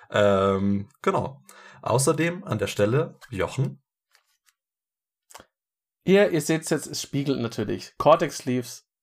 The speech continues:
Speaker 2: Ultimate Guard in Rot. Ich werd vermutlich Bruce Tal da reinpacken,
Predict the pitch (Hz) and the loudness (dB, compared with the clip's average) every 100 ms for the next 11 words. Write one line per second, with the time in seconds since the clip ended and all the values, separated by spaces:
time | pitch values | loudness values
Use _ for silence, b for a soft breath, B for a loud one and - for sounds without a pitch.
0 | _ _ _ _ 127 143 143 131 - 123 | _ _ _ _ 0 0 0 -2 0 2
1 | 117 117 156 127 131 143 - 147 - 160 | 2 2 -2 0 2 0 -2 -8 0 0
2 | 160 143 147 151 135 143 131 - 131 147 | 0 -2 -2 -4 -6 -4 -4 0 4 4
3 | 151 131 127 131 127 127 120 120 | 4 4 2 2 -2 -2 -4 -6